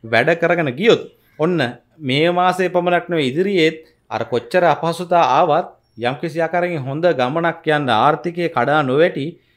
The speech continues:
ගමනක් යන්න හැකියාව සැකසෙනවා. එහෙනම්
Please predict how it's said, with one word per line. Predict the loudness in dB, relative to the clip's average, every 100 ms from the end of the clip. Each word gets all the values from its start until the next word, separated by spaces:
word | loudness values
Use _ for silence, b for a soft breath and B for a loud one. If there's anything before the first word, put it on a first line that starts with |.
| b _
ගමනක් | -4 -2 0 -2 0
යන්න | -2 0
හැකියාව | -4 -6 -8 -4 0 0 0 -2 -6 B B
සැකසෙනවා. | -8 -8 -6 -8 -8 -8
එහෙනම් | -6 -6